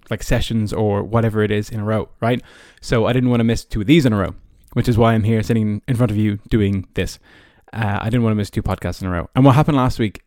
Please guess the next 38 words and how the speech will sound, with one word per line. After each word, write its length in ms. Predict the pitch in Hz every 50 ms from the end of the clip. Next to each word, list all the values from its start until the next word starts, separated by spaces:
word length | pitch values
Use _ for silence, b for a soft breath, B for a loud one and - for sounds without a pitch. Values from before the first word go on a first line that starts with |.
| _
was 460 | - 120 117 113 110 110 107 - - - b b b b b b b b b b _ _ _ _ _ - -
very 440 | 131 156 156 160 151 135 127 120 - -
unfortunate, 500 | 123 120 - - 104 95 - 101 98 90
right? 240 | 104 110 120 117 - B B B B B B B B B
So 400 | - - 147 135 131 127 123 - -
I 100 | 131 135
was 200 | 131 - - _ _ _ -
sp-, 240 | - - - 143 -
I 120 | - 143 151
was 260 | 143 185 185 143 -
talking 300 | - 139 139 123 131 120
to 40 | -
this 140 | 110 107 -
guy, 320 | - 110 110 107 107 80
Josh 320 | 87 - 135 123 113 113
Terry, 420 | - - 120 113 110 107 104 98 - - - -
who 300 | 123 117 110 107 107 104 _ -
is 480 | 127 120 113 113 113 104 - - _ _ _ -
a 80 | - 120
big 420 | - 151 147 143 127 117 - - -
TikTok 360 | - - 131 - - 104 90
personality, 540 | - - 98 - - 98 87 76 - - - _ _ -
right? 180 | 123 123 120 - b b b b b b b b b b -
I 80 | 147
came 180 | 143 - 147 139
across 220 | 123 - 135 123
his 100 | 107 107
videos. 280 | 110 131 123 127 127 110
He 60 | 117
talks 200 | - 120 110 -
about 140 | - 107 92
the 80 | - 98
economy. 420 | - - 147 151 151 147 143 139
He 80 | 117 117
talks 220 | 104 90 - -
about 200 | - 98 92 -
self-development, 680 | - 104 95 - - 92 117 143 147 139 143 127 - -
improvement, 540 | - - 131 143 135 127 135 127 120 -